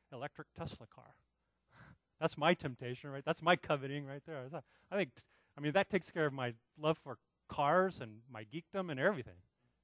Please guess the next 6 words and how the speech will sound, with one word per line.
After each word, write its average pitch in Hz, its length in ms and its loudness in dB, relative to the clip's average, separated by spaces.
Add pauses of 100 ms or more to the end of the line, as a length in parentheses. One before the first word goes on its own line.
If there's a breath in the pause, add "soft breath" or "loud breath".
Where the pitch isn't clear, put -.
(200)
right? 139 200 -20 (920)
But 208 140 0 (640)
it's - 320 -8 (260)
a 160 80 -4
stupid 196 460 -2
car 175 420 6